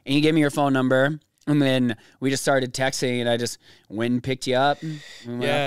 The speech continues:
Speaker 1: up.
Speaker 2: He was like, "Do you wanna go climb Medicine Bow?" And I was like, "Yes." I had no idea we were climbing a twelve thousand foot peak,
Speaker 1: <laughs>
Speaker 2: but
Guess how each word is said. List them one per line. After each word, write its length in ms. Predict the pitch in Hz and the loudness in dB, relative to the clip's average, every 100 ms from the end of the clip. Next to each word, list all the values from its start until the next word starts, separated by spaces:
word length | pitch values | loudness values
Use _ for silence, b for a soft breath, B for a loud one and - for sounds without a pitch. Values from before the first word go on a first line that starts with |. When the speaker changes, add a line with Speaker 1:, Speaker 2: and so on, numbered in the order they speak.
| 123 | -4
Speaker 1:
up. 80 | 131 | -6
Speaker 2:
He 80 | 143 | -4
was 140 | 139 | -2
like, 160 | 147 135 | -4 -2
"Do 60 | |
you 40 | 147 | -4
wanna 160 | 151 | -2
go 100 | 143 | -4
climb 260 | 135 143 123 | -6 -6 -6
Medicine 340 | 117 123 127 | -8 -6 -6
Bow?" 320 | 107 101 101 101 | -8 -12 -14 -14
And 120 | 120 | -12
I 80 | 117 | -12
was 120 | 110 | -12
like, 300 | 110 110 - _ _ _ _ | -14 -14 -18 _ _ _ _
"Yes." 560 | 113 101 95 - - - _ - | -18 -16 -6 -6 -6 -10 _ -4
I 80 | 151 | 0
had 120 | 185 | 2
no 120 | 175 | 4
idea 360 | 165 151 151 147 | 2 4 2 2
we 60 | |
were 100 | 143 | 0
climbing 280 | 135 139 135 | 0 -4 -4
a 60 | 107 | -4
twelve 300 | 135 127 123 | -2 -2 -2
thousand 300 | 123 120 117 | -4 -4 -6
foot 200 | 127 - | -6 -6
peak, 380 | 120 135 - 135 139 | -8 -8 -10 -10 -8
Speaker 1:
<laughs> 160 | 127 156 | -6 -4
Speaker 2:
but 440 | 127 147 135 113 | 2 4 4 0